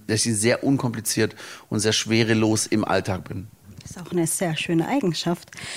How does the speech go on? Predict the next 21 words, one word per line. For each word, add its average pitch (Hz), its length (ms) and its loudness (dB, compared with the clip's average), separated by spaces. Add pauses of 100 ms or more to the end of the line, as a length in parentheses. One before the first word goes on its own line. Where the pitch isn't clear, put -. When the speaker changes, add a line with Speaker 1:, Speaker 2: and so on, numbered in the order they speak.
(160)
Speaker 1:
Ich 95 160 -2
liebe 175 280 4
das 139 160 4
auch. 151 300 4
Also 113 160 2
ich 117 80 -2
bin 123 120 2
da 120 120 4
selber 131 300 6
glücklich, 127 360 0
weil 101 140 4
ich 131 100 -2
natürlich 147 480 4 (320)
Freunde 156 600 4
und 104 100 -2
auch 113 80 0
Familienangehörige 123 1600 2
kenne, 127 360 2 (280)
die 120 140 2
eine 113 160 6
schwere 120 600 2